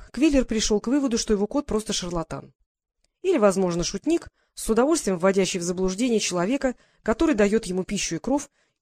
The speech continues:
и окружает уважением и восхищением. Временами, несмотря на славное прошлое Коко, Квиллер начинал всерьез подозревать, что тот является самым обыкновенным животным, и его так называемые озарения бывают всего лишь случайными совпадениями.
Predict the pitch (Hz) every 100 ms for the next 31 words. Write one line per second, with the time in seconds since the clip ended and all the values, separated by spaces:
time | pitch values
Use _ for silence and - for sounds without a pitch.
0 | - 190 185 185 233 262 170 165 160 208
1 | 190 170 - 170 - 160 143 - _ _
2 | _ _ _ _ _ _ _ _ _ _
3 | _ - 226 269 320 339 196 196 233 233
4 | 262 233 - 240 226 214 226 220 208 202
5 | 220 220 330 - _ _ _ - 294 339
6 | 262 269 226 233 240 233 208 233 - 202
7 | 190 196 262 294 - - 262 370 277 240
8 | 247 233 208 - 339 247 208 - 196 196
9 | 220 190 180 156 156 160 - _ _ _
10 | - 226 254 233 226 208 226 214 208 202
11 | 226 311 262 160 185 208 202 - 214 262
12 | - 175 - 190 185 170 160 175 165 151
13 | 156 151